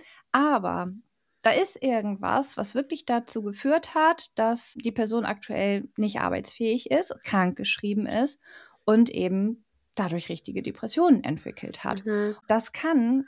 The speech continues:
Speaker 1: einfach unglaublich vielen passieren. Und deswegen ist es natürlich auch so wichtig, dass man sich Hilfe sucht. Wobei, das muss man natürlich auch sagen, das nicht einfach ist. Das dauert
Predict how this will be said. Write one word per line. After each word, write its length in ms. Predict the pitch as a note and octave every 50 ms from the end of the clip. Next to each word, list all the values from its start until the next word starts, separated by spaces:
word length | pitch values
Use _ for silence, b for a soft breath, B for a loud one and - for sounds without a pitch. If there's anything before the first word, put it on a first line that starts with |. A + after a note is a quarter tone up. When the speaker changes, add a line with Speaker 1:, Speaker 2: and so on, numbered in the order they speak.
| -
Speaker 1:
einfach 440 | _ A3 A3+ A#3+ - - A#3 A#3 - -
unglaublich 480 | - B3 B3+ A#3+ A#3+ A3+ - A#3 A3+ -
vielen 460 | - D4+ D#4 D4+ B3+ G3+ F3+ E3+ E3+
passieren. 800 | - - - - - - - - - - - - D#3 D#3+ - -
Und 360 | - F#3 F#3 F#3+ F#3+ F3+ - B B B B B B B B
deswegen 580 | - G#3 G3+ - G#3 A#3+ B3 B3+ C4 C4+ C4+ -
ist 180 | - A#3 G#3+
es 160 | A#3+ A#3+ -
natürlich 320 | C4 A3+ A#3 - A#3+ A3+ -
auch 60 | A3
so 140 | - - G#3+
wichtig, 260 | A3+ A3 - G#3+ G3+
dass 180 | - A3 G#3+ -
man 140 | G#3+ G#3 G3+
sich 200 | G3 G#3 G3+ -
Hilfe 440 | - G#3+ G#3+ G#3+ G#3 G#3 - G3+ F#3
sucht. 540 | F#3+ F#3+ - G#3 A3 B3+ E4+ F4+ - - b b b b b b
Wobei, 640 | _ G#3 G3 - - G3 G3+ G#3 A3 A#3 B3+ D4 E4 E4 _ _
das 160 | G#3 G3+ -
muss 180 | A3+ A3 A3+
man 100 | - A3
natürlich 340 | G3+ G3 G3+ G#3 G3 G3+ -
auch 160 | - G3 A#3
sagen, 480 | A#3 - - A3+ A3 A3 A3+ A#3 A#3+ A3+
das 160 | G3 G3+ -
nicht 200 | G#3+ G3+ G3+ -
einfach 440 | - - - F#3 - - - - -
ist. 160 | - - D3 - _ _
Das 160 | - G3+ - -
dauert 420 | A3 G#3 G#3+ A3+ A#3 A3+ A3 -